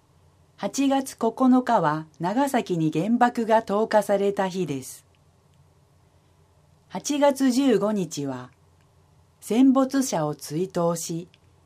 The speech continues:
平和を記念する日です。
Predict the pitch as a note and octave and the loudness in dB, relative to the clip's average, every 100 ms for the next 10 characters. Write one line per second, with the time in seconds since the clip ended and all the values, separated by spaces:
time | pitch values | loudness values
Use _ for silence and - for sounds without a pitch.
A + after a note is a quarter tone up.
0 | _ - F#3 A#3 A3+ A#3 A3+ A3+ C4 C#4 | _ -8 -2 0 2 2 2 0 4 6
1 | A3+ D#3+ D3+ - D3+ F3+ F3+ F3+ C#3 B2+ | 6 2 -2 -4 0 0 0 -4 -6 -10
2 | - | -18